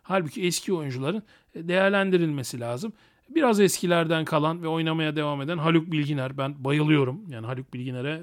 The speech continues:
e, hastayım diyebilirim. Çok iyi bir oyuncu. Mümkün olduğunca rol aldığı tüm filmleri,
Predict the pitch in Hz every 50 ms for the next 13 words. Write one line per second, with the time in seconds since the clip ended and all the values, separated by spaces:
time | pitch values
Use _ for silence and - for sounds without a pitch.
0 | 165 156 135 - 139 127 - - - 156 147 139 131 120 113 110 107 107 110 139
1 | 156 - - - - - _ _ - 175 165 131 - 143 135 127 127 120 120 120
2 | 120 123 156 185 180 - _ _ _ _ _ - 147 147 139 165 160 156 156 151
3 | 151 151 147 139 165 156 151 156 160 156 147 147 139 139 151 156 156 - - 156
4 | 165 202 - - 139 139 143 143 139 139 139 156 175